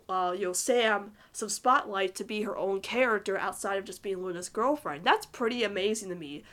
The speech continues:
that they are expanding on side characters like that than just interacting with the main characters they interact with. They can actually interact with other members of the family.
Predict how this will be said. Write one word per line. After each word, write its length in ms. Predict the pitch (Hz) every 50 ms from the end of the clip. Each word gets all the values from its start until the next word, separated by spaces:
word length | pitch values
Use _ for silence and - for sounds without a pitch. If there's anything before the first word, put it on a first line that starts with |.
| - - -
that 140 | 220 220 220
they 180 | 220 226 220 - -
are 180 | 214 214 202 196
expanding 520 | 196 - - - 233 214 220 220 214 208
on 100 | 190 190
side 380 | 196 - 214 180 190 196 208 202
characters 440 | - 208 180 170 170 175 165 175
like 260 | 180 170 160 160 - -
that 200 | 175 185 185 -
than 140 | 190 185
just 260 | 214 214 196 196 - -
interacting 560 | 190 202 190 190 180 185 185 - - 202 196
with 160 | 185 180 185
the 80 | 175 175
main 360 | 185 214 233 262 277 277 269
characters 600 | - 214 208 202 196 190 - 190 190 185 185 - - - - - -
they 120 | 214 220
interact 380 | 202 185 196 190 185 180 - -
with. 280 | 190 180 175 - -
They 100 | - 202
can 120 | 208 208 202
actually 260 | 202 208 - - -
interact 340 | 196 202 196 196 196 196 -
with 120 | 202 202 -
other 420 | 202 202 202 196 190 190 185 185 - - - - _ _
members 460 | - 220 240 240 240 220 220 214 214
of 80 | 214 202
the 60 | 202
family. 680 | 202 - 254 277 302 294 262 202 156 143 135 160 240